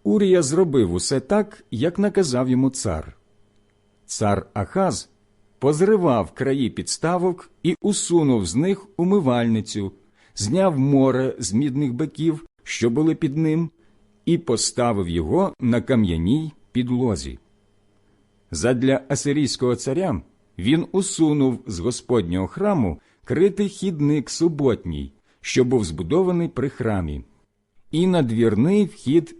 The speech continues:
для царя. Решта дій Ахаза, що він чинив, записано в літописній книзі юдейських царів. І спочив Ахаз зо своїми батьками,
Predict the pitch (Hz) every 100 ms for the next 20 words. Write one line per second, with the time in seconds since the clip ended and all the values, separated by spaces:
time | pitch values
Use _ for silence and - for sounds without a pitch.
0 | - 73 92 143 - 135 107 82 69 -
1 | _ _ _ _ _ _ _ _ _ _
2 | _ _ - 117 160 165 - 143 123 143
3 | - 117 110 160 160 90 78 69 _ _
4 | - - 190 190 139 107 95 95 156 160
5 | - _ _ _ _ - 85 123 208 214
6 | 208 202 196 - - 135 156 143 - 156
7 | 180 180 185 113 107 131 123 143 143 -
8 | 98 113 92 95 113 - 113 - 113 92
9 | 80 71 _ _ _ _ _ _ _ _
10 | _ _ _ _ _ _ _ 170 175 -
11 | 165 165 - 196 127 95 _ 117 110 -
12 | 190 139 85 - _ - 98 123 110 113
13 | 117 147 135 156 - 127 107 92 85 80